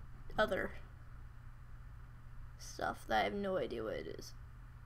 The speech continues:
That's really it. So, um, you can see all the storage on my computer.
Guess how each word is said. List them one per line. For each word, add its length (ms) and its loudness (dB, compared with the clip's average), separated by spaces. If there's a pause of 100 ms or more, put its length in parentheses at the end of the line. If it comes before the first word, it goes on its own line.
That's 220 2
really 200 4
it. 140 4
So, 320 8 (540)
um, 440 12 (840)
you 80 12
can 80 10
see 160 10
all 80 12
the 100 4
storage 360 8
on 80 6
my 60 6
computer. 480 4